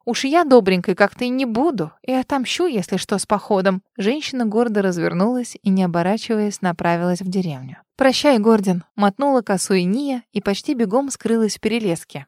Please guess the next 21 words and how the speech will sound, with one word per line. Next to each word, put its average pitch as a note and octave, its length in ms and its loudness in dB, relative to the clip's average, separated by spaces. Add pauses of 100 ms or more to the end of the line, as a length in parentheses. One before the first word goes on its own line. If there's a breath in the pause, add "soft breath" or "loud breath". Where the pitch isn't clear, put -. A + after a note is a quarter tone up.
не F#3 200 0
желая F#3+ 340 -2
возвращаться F#3+ 600 -4
домой F#3 320 0
вместе F3+ 360 -4
с - 60 -10
парнем. D3+ 380 -10 (240)
Все D#4 280 -2
это C#4+ 240 -2
вспоминала G#3+ 580 0
ночью G3+ 400 0
Антония A3 580 0
под F3+ 220 -4
стук A#3 240 -4
колес G3 380 -2
поезда, G#3+ 580 0
уносящего G#3+ 680 -2
ее G3+ 340 0
в G3+ 80 -6
будущую F3+ 580 -2
жизнь. D3 420 -10